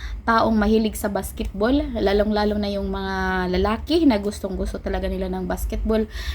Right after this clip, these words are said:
mapa matangkad man or mapa short, mababa, maliit, ay gustong-gusto maglaro ng basketball. So, ayan na, napagbigyan na tayo.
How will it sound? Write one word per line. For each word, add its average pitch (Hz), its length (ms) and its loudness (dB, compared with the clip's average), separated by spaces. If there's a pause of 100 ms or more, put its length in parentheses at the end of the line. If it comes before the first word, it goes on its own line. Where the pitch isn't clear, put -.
(140)
mapa 185 400 0
matangkad 220 640 0
man 269 400 4
or 208 400 4
mapa 190 800 0 (640)
short, 233 480 0
mababa, 190 640 -4 (320)
maliit, 202 480 -2 (480)
ay 196 320 4
gustong-gusto 214 640 -2
maglaro 190 400 -2
ng 185 320 -2
basketball. 202 640 0
So, - 240 -2
ayan 190 240 0
na, 226 160 2
napagbigyan 196 560 -4
na 196 80 -4
tayo. 240 400 4